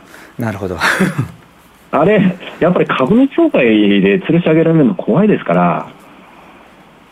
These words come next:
Speaker 2: あの、怒られる。
Speaker 1: はい。
Speaker 2: 最初大きいことを言って、最後に、「すいません、あの、下方修正します」って言ったら株主に怒られて嫌がりますから。
Speaker 1: そうですね。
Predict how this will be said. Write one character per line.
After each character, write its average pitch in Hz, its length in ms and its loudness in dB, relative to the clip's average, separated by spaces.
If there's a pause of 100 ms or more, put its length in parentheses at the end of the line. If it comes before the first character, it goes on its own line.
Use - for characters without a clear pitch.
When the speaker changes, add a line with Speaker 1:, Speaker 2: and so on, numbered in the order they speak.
(400)
Speaker 2:
あ 220 80 2
の、 - 180 4
怒 107 320 0
ら 254 100 4
れ 294 60 4
る。 302 40 2
Speaker 1:
は 170 160 -2
い。 - 140 -10 (400)
Speaker 2:
最 208 140 2
初 240 100 0
大 220 360 4
き 240 140 2
い 233 60 2
こ 147 100 0
と 117 120 0
を - 20 2
言 90 100 2
っ - 20 -12
て、 98 440 -2 (120)
最 196 200 2
後 123 120 2
に、 107 320 2 (160)
「す - 80 0
い 104 40 4
ま 104 160 2
せ 123 220 0
ん、 - 100 -10
あ 104 100 -2
の、 95 600 2
下 101 160 -2
方 123 200 0
修 135 200 0
正 139 120 0
し - 80 -2
ま 101 140 2
す」 - 100 -14
っ 87 40 0
て - 0 -
言 92 80 -4
っ - 20 -6
た - 80 -10
ら - 60 -8
株 190 240 2
主 196 100 0
に 185 80 4
怒 117 300 0
ら 127 100 2
れ 110 140 2
て 90 160 -2
嫌 101 220 2
が - 100 0
り 95 80 4
ま 98 120 2
す - 60 -14
か 90 80 -2
ら。 85 260 -2
Speaker 1:
そ - 180 -10
う 90 40 -8
で - 80 -18
す - 120 -18
ね。 117 340 0